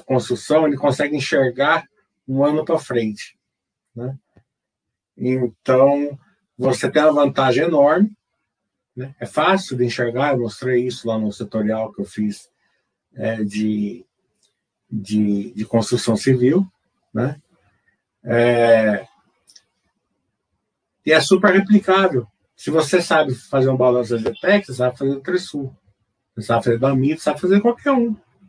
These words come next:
Porque ele não tem distorção, né? É só você entender do, do, do método poc,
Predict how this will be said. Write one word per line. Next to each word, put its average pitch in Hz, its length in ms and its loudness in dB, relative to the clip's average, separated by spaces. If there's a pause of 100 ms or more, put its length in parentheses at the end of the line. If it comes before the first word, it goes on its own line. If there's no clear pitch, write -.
(520)
Porque 139 240 -2
ele 175 100 4
não 202 80 8
tem 202 180 6
distorção, 208 720 2 (840)
né? 127 240 -10 (540)
É 127 80 -8
só 160 240 0
você 185 200 0
entender 170 380 -2
do, 131 200 0
do, 113 340 -6
do 113 340 -4
método 127 480 -8
poc, 160 320 -2